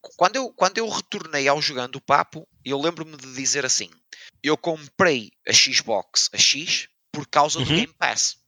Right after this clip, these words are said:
Speaker 2: Sim.
Speaker 1: Porque se houvesse PlayStation Now em Portugal, eu nunca na vida tinha comprado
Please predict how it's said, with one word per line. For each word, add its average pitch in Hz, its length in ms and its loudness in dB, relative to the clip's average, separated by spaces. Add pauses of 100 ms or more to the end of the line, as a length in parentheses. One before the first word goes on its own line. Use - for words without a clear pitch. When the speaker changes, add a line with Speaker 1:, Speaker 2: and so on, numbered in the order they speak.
(160)
Speaker 2:
Sim. 117 240 4
Speaker 1:
Porque 139 340 0
se 165 160 6
houvesse 156 500 2
PlayStation 131 640 -2 (180)
Now 90 320 0 (260)
em 135 140 0
Portugal, 127 640 0 (520)
eu 135 160 -2
nunca 170 320 -2
na 160 120 -2
vida 160 280 -4
tinha 156 260 -8
comprado 139 800 -2